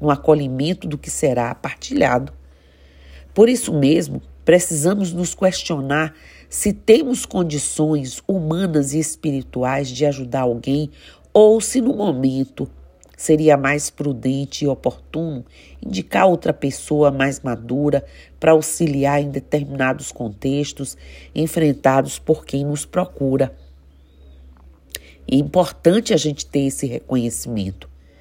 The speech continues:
Quem nos procura não quer ser tratado como um objeto,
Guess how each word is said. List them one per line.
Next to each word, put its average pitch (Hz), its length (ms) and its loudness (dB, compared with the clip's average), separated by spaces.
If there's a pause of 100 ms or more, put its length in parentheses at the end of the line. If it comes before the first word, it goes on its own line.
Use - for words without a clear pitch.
(500)
Quem 233 200 6
nos 240 200 0
procura 151 840 2 (440)
não 175 160 0
quer - 240 2
ser 202 220 0
tratado 147 680 0
como 151 260 0
um 143 80 2
objeto, 131 840 -2